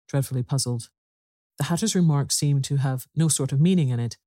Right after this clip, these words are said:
and yet it was certainly English. "I don't quite understand you," she said, as politely as she could. "The Dormouse is asleep again," said the Hatter,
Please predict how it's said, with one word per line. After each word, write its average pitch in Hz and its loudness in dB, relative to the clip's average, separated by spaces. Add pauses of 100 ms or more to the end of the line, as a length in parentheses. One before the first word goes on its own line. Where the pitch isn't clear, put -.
(520)
and 147 4
yet 151 2
it - -8
was 131 0
certainly 147 0
English. 135 -2 (1120)
"I 160 0
don't 185 0
quite 165 0
understand 156 0
you," 123 -2
she - -6
said, 123 -2
as 143 -6
politely 127 -4
as 123 -4
she - -6
could. 131 -4 (640)
"The 147 -2
Dormouse 143 2
is 127 -2
asleep 160 2
again," 127 -2 (340)
said 139 -2
the 131 -4
Hatter, 135 -2